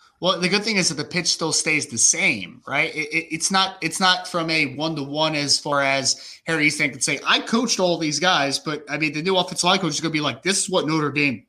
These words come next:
produces at the offensive line position." Like, that doesn't go away. Like, that is historically ingrained in this program. So I, I think that I don't think, I don't think recruit, and look, I'm gonna, I'm gonna pull back a little bit to what I was about to say, 'cause it was, it, I was gonna be way too hyperbolic with it.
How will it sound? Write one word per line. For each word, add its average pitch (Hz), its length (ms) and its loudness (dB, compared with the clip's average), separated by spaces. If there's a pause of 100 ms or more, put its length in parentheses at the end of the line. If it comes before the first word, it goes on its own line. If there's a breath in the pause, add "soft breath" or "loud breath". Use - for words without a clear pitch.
produces 135 520 -2
at 123 140 -4
the 117 120 -8
offensive 117 420 -10
line 104 180 -10
position." - 360 -12
Like, 117 140 -8
that 208 120 2
doesn't 175 240 0
go 139 120 -2
away. 113 360 0
Like, 110 200 -10
that 160 160 0
is - 720 -4
historically 165 960 2 (520 soft breath)
ingrained 151 640 2
in 135 120 -4
this 127 180 0
program. 123 640 -4
So 165 180 0
I, 165 180 4
I 175 100 2
think 233 240 -6
that - 300 -2 (640 loud breath)
I 180 60 2
don't 247 160 4
think, 226 200 0 (100)
I 170 80 2
don't 233 160 2
think 226 180 0
recruit, 175 360 -6
and 143 280 -6 (220)
look, 107 340 -12
I'm 147 100 -2
gonna, 165 240 0 (320)
I'm 165 100 -2
gonna 165 180 -4
pull 160 260 -6
back 139 340 0
a - 20 -8
little 131 220 -6
bit 120 140 -6
to - 100 -14
what 123 100 -4
I 120 40 0
was 113 120 -4
about 107 180 -12
to 110 60 -12
say, 104 280 -2
'cause 110 200 -8
it 120 80 -8
was, 117 160 -14
it, 127 180 -10
I 123 100 -6
was 135 120 -6
gonna 143 160 -4
be 131 140 -4
way 135 200 0
too 135 160 -8
hyperbolic 113 540 -6
with 107 180 -18
it. - 140 -18